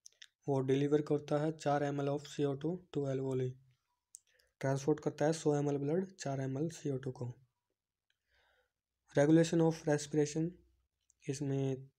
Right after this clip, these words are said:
तीन सेंटर होते हैं। पहला मेडुला रीजन में होता है, दूसरा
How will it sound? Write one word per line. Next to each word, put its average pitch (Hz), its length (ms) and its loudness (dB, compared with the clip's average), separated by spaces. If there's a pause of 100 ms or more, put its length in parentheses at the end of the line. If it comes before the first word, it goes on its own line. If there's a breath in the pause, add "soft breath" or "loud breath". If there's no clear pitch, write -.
(240)
तीन 143 240 0
सेंटर 139 400 -4
होते 143 240 -2
हैं। 165 160 -2 (380)
पहला 139 280 0
मेडुला 139 520 0
रीजन 131 320 -4
में 151 120 -2
होता 147 200 -2
है, 151 180 -2
दूसरा 139 640 -6